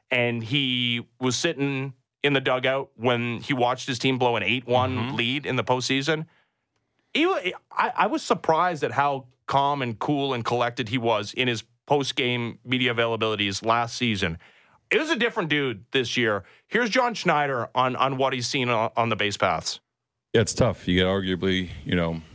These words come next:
Speaker 3: probably your best hitter at the plate. Um, Sonny's at the end of his pitch count, probably his last hitter. <clears throat> Um, yeah, it's tough. It's tough, you know. Um, as much as we talk about it,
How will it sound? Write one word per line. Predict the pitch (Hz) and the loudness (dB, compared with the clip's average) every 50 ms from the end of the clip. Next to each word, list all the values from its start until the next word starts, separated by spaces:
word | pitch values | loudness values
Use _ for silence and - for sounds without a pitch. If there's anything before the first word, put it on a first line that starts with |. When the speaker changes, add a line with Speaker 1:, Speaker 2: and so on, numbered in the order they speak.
| - - | -8 -2
Speaker 3:
probably | - 92 92 90 | 0 2 2 2
your | 87 | 2
best | 80 87 90 87 - - | 2 0 0 0 0 0
hitter | 90 87 90 90 | 2 2 2 0
at | 85 - | -2 -4
the | - | -4
plate. | - - 92 90 92 - - - - - - - - | 0 2 2 2 2 -2 -6 -12 -20 -20 -18 -14 -8
Um, | - 80 80 80 78 78 78 78 76 71 - - - | -4 0 2 2 2 2 2 0 -2 -6 -8 -10 -2
Sonny's | - - 80 82 85 82 76 - - - - - | 2 2 2 4 2 0 -2 -6 -10 -12 -4 -2
at | 85 87 - | 0 0 2
the | 87 | 2
end | 85 85 | 2 2
of | 82 | 2
his | 78 78 - | 0 -4 -2
pitch | - 104 95 - - | 0 0 0 2 2
count, | - 92 87 80 - | 0 0 0 0 0
probably | 90 85 82 | 2 2 2
his | 82 80 | 2 0
last | 82 82 85 - - | 0 0 -2 0 2
hitter. | 95 92 92 90 85 - - - - - - - - - - - - - - - - - - | 2 2 2 2 -2 -6 -12 -18 -16 -14 -12 -10 -10 -10 -10 -12 -14 -18 -20 -20 -6 0 0
<clears throat> | - 160 143 127 104 - - - - | 2 2 2 0 -4 -6 -8 -6 -2
Um, | 85 87 85 85 85 82 80 82 80 - - - - | 0 2 2 2 2 0 -2 -4 -8 -12 -6 0 2
yeah, | 107 107 90 | 2 2 2
it's | 78 - - | 0 -2 0
tough. | - 98 90 - | 2 2 2 2
It's | - 87 - - | 0 -2 -2 0
tough, | - - 85 76 - - - - - - | 2 2 2 2 0 -6 -16 -18 -14 -10
you | - - 87 85 | -4 0 2 2
know. | 80 80 85 87 90 - - | 4 2 0 -2 -4 -2 0
Um, | 82 82 80 80 80 80 80 80 78 78 78 - - - - - - - - - - - - - - - - | 2 2 4 4 2 2 0 0 -2 -6 -8 -12 -18 -20 -20 -20 -20 -20 -20 -20 -20 -20 -20 -18 -12 -4 0
as | - 90 80 | 2 2 4
much | 85 95 95 - | 4 2 0 0
as | 82 78 | -2 -2
we | 80 82 | -2 -2
talk | - - 95 95 - | 0 0 0 0 0
about | 101 82 82 82 85 85 | 0 0 2 2 2 0
it, | 90 90 | -2 -4